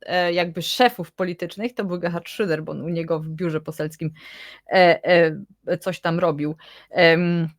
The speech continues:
ale to już dawne lata. Toczył się jednak nauczyć od swojego, e, politycznego patrona. Em, nauczył się wiele, no bo zaszedł bardzo daleko w tej partii. W S P D,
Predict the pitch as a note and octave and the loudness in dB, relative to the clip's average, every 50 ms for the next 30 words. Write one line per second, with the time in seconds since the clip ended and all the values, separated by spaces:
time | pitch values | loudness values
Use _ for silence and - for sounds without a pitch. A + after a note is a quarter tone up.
0 | _ - G4 E4 B3+ B3 A3+ G3 F3+ - F3+ - E3+ E3+ - F3 E3 F3+ G#3+ B3 | _ 4 6 6 6 4 2 0 -2 0 0 0 0 0 0 0 2 4 6 6
1 | C4 - - A3 G#3+ G#3 G#3 G#3+ G3+ - _ _ _ - - _ _ _ _ _ | 6 6 6 6 8 8 6 4 0 -8 _ _ _ -20 -20 _ _ _ _ _
2 | - - F4 E4 - D4 C#4 - - C#4+ C#4 C#4 C4+ C4 C4 C4 C4+ C4+ C4+ D#4 | -12 -10 -10 -10 -10 -14 -12 -6 -2 -2 0 0 0 -2 -2 0 0 0 0 0
3 | F4 E4+ - F3+ D#3 - - D#3+ - _ - - - F3 E3+ D#3+ D#3+ D#3+ D#3+ D#3 | -2 -4 -6 -8 -8 -8 -10 -14 -14 _ -20 -12 -8 -4 -4 -2 -2 0 0 -2
4 | D#3 D#3 - _ - - - - _ _ _ - E3 F3 F3 E3 - - G3+ G3 | -2 -2 -8 _ -20 -20 -20 -20 _ _ _ -4 -2 -2 -2 -2 -2 -4 -2 -2
5 | F#3 F3 - - F3+ - - G3 F#3+ F3 F3 E3+ F3 E3+ F3 F3 - _ _ - | -4 -6 -6 -8 -10 -8 -6 -2 -2 0 0 2 2 2 2 0 -2 _ _ -20
6 | D#3+ _ _ - F3+ - - - F#3 F#3 F3+ E3+ E3 E3+ D#3 D3+ D3+ D#3 D#3+ _ | -20 _ _ -16 -16 -12 -8 -4 -2 -2 0 -2 -2 -4 -6 -6 -8 -8 -12 _
7 | _ _ _ _ _ _ _ _ _ _ - - - - - _ - - G#3+ F#3+ | _ _ _ _ _ _ _ _ _ _ -20 -20 -20 -20 -20 _ -2 4 6 8
8 | F#3+ F#3 F3+ F3+ F3+ F3+ F#3 F3 E3+ D#3 _ _ _ - G#3+ A3 B3 B3+ - C#4+ | 10 10 8 6 4 0 -2 -2 -4 -6 _ _ _ -8 -4 -2 -2 -2 -2 -4
9 | C4+ - - A#3+ A3 F#3+ F#3+ G3 F3+ F3 G3 A3 B3 B3 B3 A#3+ G3 F#3+ G3+ - | -4 -2 -2 -2 -2 0 2 2 4 4 2 2 0 -2 -2 -4 -4 -4 -6 -6
10 | A3 G#3+ A3 A3+ G3+ G3+ G#3+ G#3 G3+ A3+ A3 G#3 A3+ C4 F4+ G4+ - F3 D#3+ - | -8 -6 -6 -6 -4 -2 -2 -2 -2 -4 -2 -2 -2 -2 -2 -4 -6 -8 -8 -8
11 | - D#3+ D#3 D#3 E3 D3 C#3+ D3 - - - - _ _ _ _ _ - - F#3 | -8 -8 -6 -4 -4 -4 -4 -4 -10 -20 -20 -20 _ _ _ _ _ -12 -10 -10
12 | - - - F3 D#3+ E3 G3 G#3 B3 D4+ | -10 -8 -6 -4 -2 0 0 0 0 -2